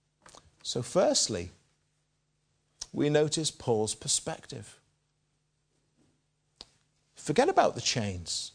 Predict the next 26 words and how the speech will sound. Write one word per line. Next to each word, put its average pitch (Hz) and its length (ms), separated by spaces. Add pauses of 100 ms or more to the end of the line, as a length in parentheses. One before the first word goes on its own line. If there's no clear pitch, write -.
(320)
Forget 269 360
about 226 260
the 196 60
fact - 280
that 175 120
it's 151 120
been 143 220
two 139 260
years. 156 480 (400)
People 151 340
are 320 80
coming 123 340
to 226 120
know 127 180
Christ. - 760 (840)
This 175 220
is 277 120
for 294 120
the 320 120
furtherance 135 580
of 117 120
the 214 100
gospel. 277 600 (800)
And 214 180
he's 285 220
overjoyed. 196 800